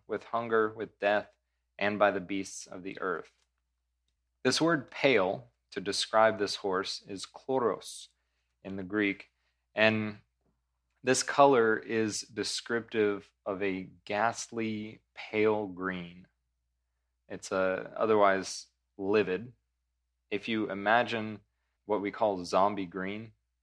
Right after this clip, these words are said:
a really bright neon, almost green, and then make it more see-through, more pale in effect,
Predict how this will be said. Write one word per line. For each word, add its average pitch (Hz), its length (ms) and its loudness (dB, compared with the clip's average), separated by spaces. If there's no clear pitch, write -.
a 87 220 -10
really 95 280 -2
bright 92 480 2
neon, 101 540 -2
almost 95 440 -4
green, 101 380 -6
and 92 180 -6
then 95 180 -6
make 95 180 -4
it 98 140 -2
more 95 220 -4
see-through, 110 680 -6
more 95 240 -10
pale 107 420 0
in 107 120 -12
effect, 113 460 -2